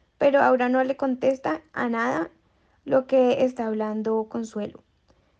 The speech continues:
Felipe queda enojado con la obediencia de la sobrina e imagina que todas las historias al respecto. Felipe descubre sobre la, el verdadero motivo por el cual la caza es la liberación de la sobrina y está decidiendo llevársela.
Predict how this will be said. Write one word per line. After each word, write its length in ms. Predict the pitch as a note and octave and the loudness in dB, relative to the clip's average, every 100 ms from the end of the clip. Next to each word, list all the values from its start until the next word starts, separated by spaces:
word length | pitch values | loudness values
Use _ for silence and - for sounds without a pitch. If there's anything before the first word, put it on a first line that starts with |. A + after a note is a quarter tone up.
| _ | _
Felipe 480 | - C#4 C4 B3+ B3+ | -2 -2 0 -2 0
queda 220 | C4+ C#4 | 2 2
enojado 540 | C#4+ C4+ - B3 B3 B3+ | 2 -2 -2 0 0 -2
con 180 | C4+ | -2
la 180 | C#4+ - - | 0 -2 0
obediencia 640 | C4 B3 A3+ A3 A3 A#3+ | 2 2 0 -4 -4 -2
de 60 | B3+ | 0
la 140 | C4+ | 0
sobrina 600 | C4+ B3+ A3 A#3 C#4+ E4 - _ _ _ - | 0 -2 -2 -2 -2 -4 -8 _ _ _ 0
e 60 | |
imagina 560 | C#4 C4+ B3+ A#3+ A#3 A#3 | 4 4 4 2 0 0
que 160 | C#4+ C4+ | 0 2
todas 280 | C4+ A#3 | 4 4
las 220 | A3+ A#3+ B3+ | 4 0 -4
historias 600 | B3+ - B3 C4 D4+ C4+ | -6 0 2 2 0 -2
al 120 | A#3 | -4
respecto. 640 | A3 - - G#3+ - - _ _ _ _ _ _ _ | -6 -4 -4 -4 -8 -20 _ _ _ _ _ _ _
Felipe 520 | - C4+ C4+ B3+ B3+ | 2 4 4 4 4
descubre 520 | C#4 C4+ C4+ C4+ D4 | 4 2 -2 2 2
sobre 320 | D#4+ C#4+ C4+ B3+ | 2 0 2 2
la, 100 | B3+ | 2
el 100 | B3 | 2
verdadero 500 | B3+ B3+ B3+ A3+ A3 | 2 4 4 4 0
motivo 500 | A#3+ B3 B3 B3 B3+ | -4 -2 2 2 2
por 160 | C4+ | 2
el 140 | C4+ C4 | 2 2
cual 220 | A3+ G#3 | -2 -2
la 120 | G#3 | -4
caza 420 | A3 A3+ B3+ B3+ - _ _ _ _ _ _ _ - | -6 -6 -4 -4 -6 _ _ _ _ _ _ _ 4
es 220 | C4 B3+ | 6 6
la 120 | C4+ | 2
liberación 640 | C4+ C#4 C#4 B3+ A#3+ A3+ A3 | 2 4 6 6 2 -2 -2
de 100 | A3 | 0
la 120 | B3 | 0
sobrina 540 | B3 A3+ A3 B3+ C#4+ | 0 0 0 0 -2
y 120 | - C4+ | -2 -2
está 220 | B3+ A#3+ | 0 0
decidiendo 720 | A3+ A#3+ B3 A#3 A#3 B3 B3+ | 0 0 -2 0 0 0 0
llevársela. 760 | B3 B3+ A3+ G#3+ G#3 - G#2+ | 0 0 2 0 -4 -12 -12